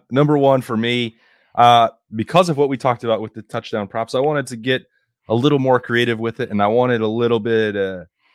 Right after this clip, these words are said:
of, uh, reward and skin in the game for a big-time hit, and that was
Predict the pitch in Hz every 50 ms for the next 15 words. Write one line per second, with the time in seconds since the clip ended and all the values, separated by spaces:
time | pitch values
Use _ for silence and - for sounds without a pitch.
0 | _ _ 90 90 92 90 87 85 - _ - 98 95 90 87 87 85 82 _ _
1 | _ _ _ _ _ _ _ _ _ _ _ - 107 110 104 104 107 110 117 117
2 | 120 135 139 139 143 104 95 - - - - 120 113 113 113 107 104 101 92 90
3 | 101 104 107 110 110 110 110 101 _ - 101 95 90 82 78 - 110 110 - -
4 | 120 110 107 107 101 110 110 113 110 - _ _ _ _ _ _ _ _ - 95
5 | 98 101 117 139 151 135 147 143 135 131 131 123 117 - - -